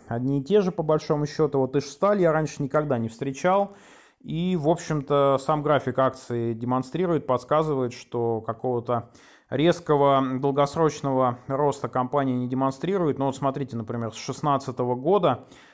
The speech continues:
практически вот до сего момента акция вообще не росла. То есть за четыре года можно сказать, что даже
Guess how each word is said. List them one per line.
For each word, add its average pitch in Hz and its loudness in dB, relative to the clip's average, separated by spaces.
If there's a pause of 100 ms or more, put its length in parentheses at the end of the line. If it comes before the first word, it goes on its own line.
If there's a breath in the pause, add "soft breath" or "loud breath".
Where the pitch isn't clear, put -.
(140 loud breath)
практически 147 -2
вот 131 2
до 156 6
сего 151 2
момента 147 2
акция 143 0
вообще 135 2
не 120 -2
росла. 156 0
То 151 0
есть - -6
за 120 0
четыре 139 -4
года 160 0
можно 131 -2
сказать, 131 -2
что 135 -8
даже 127 -2